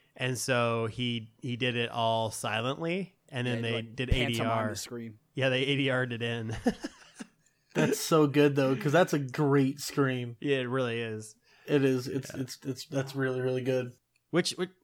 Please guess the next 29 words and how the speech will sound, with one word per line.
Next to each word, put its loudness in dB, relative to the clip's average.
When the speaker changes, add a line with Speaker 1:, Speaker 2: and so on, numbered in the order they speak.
Speaker 1:
now 0
immediately -2
after 0
that, 0
like, -4
when -2
they're -2
like, -2
"Oh, -2
he's -2
trying 0
to -4
get -4
us -8
to -8
go -2
back -4
downstairs -4
for -6
all -4
his -8
traps," -4
and -8
then -8
they, -8
they -10
climb -6
out. -2
Like, -6